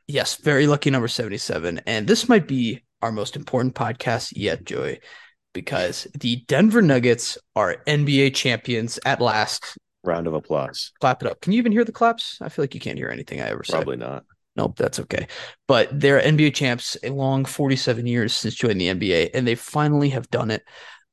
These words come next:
Speaker 1: Joey, you were there firsthand, not almost there. You were in
Speaker 2: I was
Speaker 1: McGregor
Speaker 2: close.
Speaker 1: Square. You were in
Speaker 2: Proximity.
Speaker 1: downtown Denver. Describe the experience.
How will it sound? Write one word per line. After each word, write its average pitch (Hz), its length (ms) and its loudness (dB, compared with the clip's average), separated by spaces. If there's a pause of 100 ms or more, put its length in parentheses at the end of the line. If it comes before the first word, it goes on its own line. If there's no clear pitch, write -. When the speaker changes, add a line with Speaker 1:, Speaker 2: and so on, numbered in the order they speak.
(680)
Speaker 1:
Joey, 147 240 6
you 151 220 4
were 165 100 6
there 110 300 6
firsthand, - 1040 -6
not 247 160 4
almost 139 400 4
there. 69 220 -4 (100)
You 185 120 4
were 196 120 8
in 131 160 6
Speaker 2:
I - 20 6
was 123 100 2
Speaker 1:
McGregor 107 60 0
Speaker 2:
close. 92 220 4
Speaker 1:
Square. 92 220 0 (160)
You 175 100 4
were 170 140 8
in 151 80 8
Speaker 2:
Proximity. 151 260 4
Speaker 1:
downtown 131 480 2
Denver. 110 380 -4 (680)
Describe 139 380 4
the 127 80 2
experience. 107 680 -6